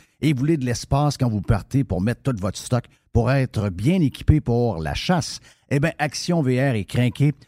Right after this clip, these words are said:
pour vous recevoir et vous faciliter votre saison de chasse. Action V R. Membre du groupe V R cent quatre-vingt-cinq,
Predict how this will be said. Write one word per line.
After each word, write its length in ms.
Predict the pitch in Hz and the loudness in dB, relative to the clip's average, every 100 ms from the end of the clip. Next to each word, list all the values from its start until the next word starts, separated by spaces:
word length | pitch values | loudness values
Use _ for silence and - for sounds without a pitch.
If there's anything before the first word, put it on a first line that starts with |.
| _ | _
pour 260 | - 143 143 | 0 2 2
vous 140 | 90 | -2
recevoir 760 | 87 143 - 147 107 117 123 123 | 0 0 0 0 0 0 0 -2
et 140 | - 127 | -2 -2
vous 160 | 87 | -2
faciliter 880 | 98 - 175 170 - 156 139 - 147 | -6 -2 -2 0 -2 -4 -2 0 0
votre 580 | 120 76 117 135 - 104 | 0 -2 0 0 -2 -4
saison 420 | 107 - 98 123 | -2 -2 0 0
de 100 | 120 | 0
chasse. 420 | 117 147 73 - - - _ | -2 -4 -6 -10 -18 -20 _
Action 540 | - 147 - - 156 143 | -4 -2 -4 -2 0 2
V 280 | 110 135 | 2 2
R. 200 | 104 87 | 2 0
Membre 300 | 85 175 247 | 2 2 2
du 100 | 190 | 0
groupe 200 | 175 170 - | 0 0 2
V 260 | 151 151 | 2 2
R 60 | 147 | 0
cent 160 | - | 0
quatre-vingt-cinq, 680 | 147 123 127 120 - 202 233 | 0 0 2 0 0 0 -2